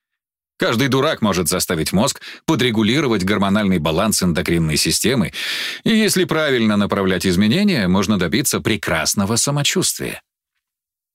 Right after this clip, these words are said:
Тихо напевая, Рэббл подняла глаза на плавающую в воздухе, похожую на перекати поле, диаграмму и развернула её. Стоп! Чёрт!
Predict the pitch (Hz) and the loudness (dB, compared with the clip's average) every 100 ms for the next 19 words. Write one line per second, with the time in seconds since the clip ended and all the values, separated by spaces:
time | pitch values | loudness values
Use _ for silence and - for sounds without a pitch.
0 | _ _ _ 151 156 147 127 110 123 123 | _ _ _ -2 0 0 0 0 0 2
1 | 175 151 120 110 120 113 92 101 95 90 | 0 0 0 -2 0 0 0 0 2 2
2 | 87 85 80 101 131 - - _ - 104 | 0 0 0 0 -2 -6 -20 _ -2 -2
3 | 113 123 196 170 160 131 - 120 98 85 | 2 0 2 2 2 2 0 0 2 2
4 | 156 101 117 107 87 - 120 101 98 92 | 0 0 -2 -2 -2 0 0 2 2 2
5 | 87 90 90 80 85 98 110 90 87 80 | 2 0 -2 -2 -2 0 0 0 0 0
6 | 87 147 160 135 - _ _ _ 120 131 | -2 0 0 -2 -6 _ _ _ 0 2
7 | 123 95 107 95 85 62 57 52 52 - | 0 0 0 2 0 0 -4 -4 -6 -6
8 | - _ _ _ _ _ _ _ _ _ | -10 _ _ _ _ _ _ _ _ _
9 | _ _ _ - - - 147 - - _ | _ _ _ -4 -4 -4 -4 -4 -10 _
10 | _ _ _ _ _ _ _ _ _ _ | _ _ _ _ _ _ _ _ _ _
11 | _ _ - - - 110 - - | _ _ -4 -2 0 -2 -2 -10